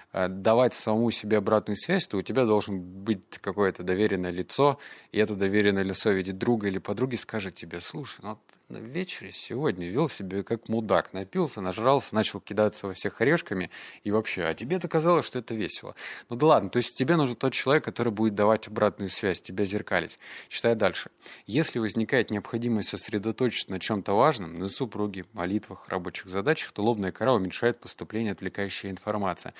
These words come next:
от других участков мозга, отфильтровывая и подавляя ее.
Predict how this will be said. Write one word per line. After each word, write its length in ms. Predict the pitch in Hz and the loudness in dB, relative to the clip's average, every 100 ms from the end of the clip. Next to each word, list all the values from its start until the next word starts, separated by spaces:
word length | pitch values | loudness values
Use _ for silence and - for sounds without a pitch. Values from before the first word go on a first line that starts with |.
| - - - | -18 -18 -8
от 160 | 95 | -6
других 380 | 95 101 117 - | -6 -8 -8 -10
участков 520 | 98 101 98 - - - | -6 -6 -6 -8 -14 -6
мозга, 460 | 107 110 95 85 - - - - | 2 2 2 -2 -8 -10 -10 -2
отфильтровывая 720 | 95 - 73 107 143 139 107 | -2 -2 -4 2 4 4 2
и 40 | |
подавляя 460 | - 95 95 107 98 | -2 -4 -2 0 0
ее. 280 | 92 87 | -2 -6